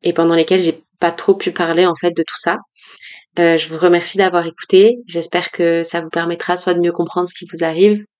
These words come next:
soit de mieux comprendre, euh, votre entourage à un moment donné. J'espère que vous allez passer une très très bonne fin de semaine.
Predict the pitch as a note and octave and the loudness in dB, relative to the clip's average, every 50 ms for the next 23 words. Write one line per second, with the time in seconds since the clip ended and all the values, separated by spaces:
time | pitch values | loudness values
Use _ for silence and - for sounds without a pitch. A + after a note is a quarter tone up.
0 | _ _ _ _ _ _ - - F#3 F3 F3+ F3 E3+ E3+ F3 E3+ E3 - - D#3+ | _ _ _ _ _ _ -2 0 0 2 4 2 2 2 0 -2 -2 -4 -10 -14
1 | D#3 - F#3 F3+ F#3 F3 E3 E3 D#3+ E3 E3 E3 E3 - - D#3+ - - E3+ E3+ | -8 -2 0 0 0 0 -2 -4 -6 -4 -4 -6 -6 -6 -8 -8 -8 -4 -2 -2
2 | F3 F3+ F3 E3 E3 D#3+ D#3+ D#3 D#3 D#3 D#3 D3+ D3+ D#3 E3+ G#3+ C#4 - - _ | 0 0 -2 -4 -4 -4 -4 -4 -4 -4 -4 0 2 4 4 4 2 0 -6 _
3 | _ _ _ _ _ _ _ _ _ _ _ _ - - - E3+ E3 E3 - - | _ _ _ _ _ _ _ _ _ _ _ _ -12 -2 -2 0 0 -2 -2 -2
4 | F3 E3+ F3 F3 F3 - - _ - F3+ E3+ E3 E3 E3 E3 D#3+ D#3+ D#3+ E3 D#3+ | 0 0 0 -2 -4 -8 -14 _ -4 -4 -2 0 0 0 0 0 -2 -2 -2 -2
5 | D#3+ E3 - D#3+ - E3 D#3+ - - - F3 - - F3 E3+ E3+ - - - - | -2 -4 -4 -6 -8 -10 -12 -12 -6 -6 -4 -4 -2 -4 -4 -6 -8 -10 -6 -2
6 | G3 F#3 F#3 - - G#3+ F3 F3 F3 E3+ F3 F3 - - E3+ E3+ E3+ F3 - - | -2 -2 -2 -4 -6 -6 -4 -2 -2 -2 -4 -6 -8 -8 -8 -8 -8 -10 -8 -6
7 | E3 E3 D#3+ E3 E3 | -6 -4 -4 -4 -6